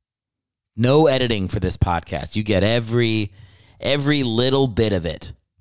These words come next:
What am I gonna do? I, I,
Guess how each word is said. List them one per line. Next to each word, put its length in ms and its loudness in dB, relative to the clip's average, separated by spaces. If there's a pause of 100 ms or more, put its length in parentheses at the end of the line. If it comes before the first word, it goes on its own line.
(1300)
What 100 -10
am 60 -2
I 60 -2
gonna 120 -4
do? 160 0
I, 100 -4
I, 240 -6